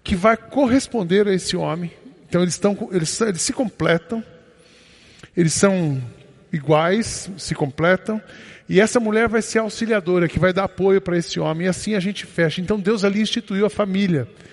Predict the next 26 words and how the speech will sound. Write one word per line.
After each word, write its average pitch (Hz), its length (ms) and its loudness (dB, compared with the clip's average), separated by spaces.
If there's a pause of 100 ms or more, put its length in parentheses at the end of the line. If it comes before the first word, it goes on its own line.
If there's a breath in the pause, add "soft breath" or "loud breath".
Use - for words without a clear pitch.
(300 loud breath)
Deus 180 220 6
ali 196 180 2
instituiu 190 460 -4
o 185 40 -6
casamento. 170 760 -4 (720 loud breath)
O 151 80 -8
que 214 120 2
eu 233 100 4
pensei 233 460 2
muito 233 300 0
nessa 214 240 -2
semana, 185 520 0
que - 140 -8
o 202 100 -2
homem 226 220 2
estava 226 320 2
muito 240 400 2
aconchegante. 143 720 0
O - 20 2
lugar 202 340 2
mais 233 300 0
aconchegante 180 640 0
que - 80 -6
o 170 60 0
homem 160 200 -2
estava 156 600 0